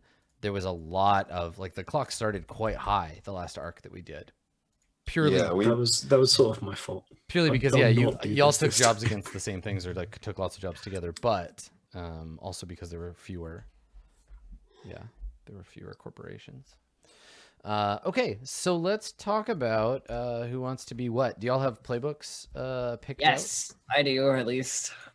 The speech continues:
Speaker 4: um,
Speaker 1: All right. Well,
Speaker 4: set.
Speaker 1: uh, you, you sound like you know what you're doing. What do you, uh, what do you wanna play?
Speaker 4: I'm gonna be playing a hunter.
Speaker 1: Oh, yeah, that's
Speaker 4: Um,
Speaker 1: right.
Speaker 4: yeah. A, a Krug, uh, hunter lady.
Speaker 1: Mm-hmm.
Speaker 4: That's my plan.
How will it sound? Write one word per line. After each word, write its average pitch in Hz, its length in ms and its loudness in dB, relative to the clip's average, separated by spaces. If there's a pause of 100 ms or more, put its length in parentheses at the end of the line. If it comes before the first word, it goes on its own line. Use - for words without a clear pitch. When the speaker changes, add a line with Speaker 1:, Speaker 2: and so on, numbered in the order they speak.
Speaker 4:
um, 117 360 -4 (260)
Speaker 1:
All 120 60 -2
right. 110 280 -4 (200)
Well, 104 180 -6
Speaker 4:
set. 87 200 -4
Speaker 1:
uh, 82 80 -8
you, 101 360 -8
you 101 120 -10
sound 110 200 -4
like 104 120 -8
you 107 60 -6
know 101 60 -6
what 101 60 -6
you're 95 80 -10
doing. 101 320 -6
What 101 100 -6
do 104 60 -6
you, 101 240 -4
uh, 101 80 -2
what 101 120 -4
do - 20 -2
you 110 80 -2
wanna 101 140 -2
play? 95 280 -8 (340)
Speaker 4:
I'm 135 220 -2
gonna 135 160 2
be 131 120 -2
playing 135 340 2
a 113 80 0
hunter. 147 640 2 (920)
Speaker 1:
Oh, 113 40 -10
yeah, 123 140 -8
that's 95 180 -12
Speaker 4:
Um, 117 100 -4
Speaker 1:
right. 104 320 -4 (560)
Speaker 4:
yeah. 95 280 -4 (800)
A, 131 60 0
a 117 380 0
Krug, 139 580 -2 (840)
uh, 90 300 -2 (100)
hunter 117 480 -4
lady. 113 440 -4 (600)
Speaker 1:
Mm-hmm. 104 300 -14 (600)
Speaker 4:
That's 110 220 -10
my 113 160 -4
plan. 110 380 -8